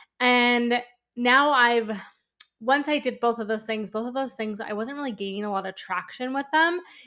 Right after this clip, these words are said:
As much as I partially enjoyed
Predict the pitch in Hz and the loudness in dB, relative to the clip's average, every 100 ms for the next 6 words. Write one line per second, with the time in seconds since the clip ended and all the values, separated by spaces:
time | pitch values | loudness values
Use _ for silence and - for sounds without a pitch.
0 | 220 - _ _ 285 269 277 339 427 453 | -20 -20 _ _ 0 4 2 4 4 6
1 | 415 392 285 240 - _ _ _ _ _ | 8 8 6 2 -2 _ _ _ _ _
2 | - - 277 285 - 262 240 240 233 214 | -14 2 4 4 2 -2 0 -2 -2 -4
3 | 196 202 202 202 214 | -6 -4 -2 -2 -4